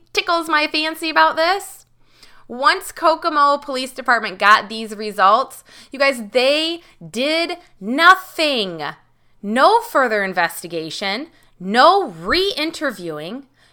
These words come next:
no additional interviewing for that matter,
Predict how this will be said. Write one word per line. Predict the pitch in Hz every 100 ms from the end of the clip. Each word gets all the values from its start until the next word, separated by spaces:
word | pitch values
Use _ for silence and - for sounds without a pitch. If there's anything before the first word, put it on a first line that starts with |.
| _
no | 190 254 415 440
additional | 311 214 - 466 - 466 415 302 226 170 -
interviewing | - 208 202 185 190 185 185
for | 185
that | 170 147 156
matter, | 170 185 165 185 254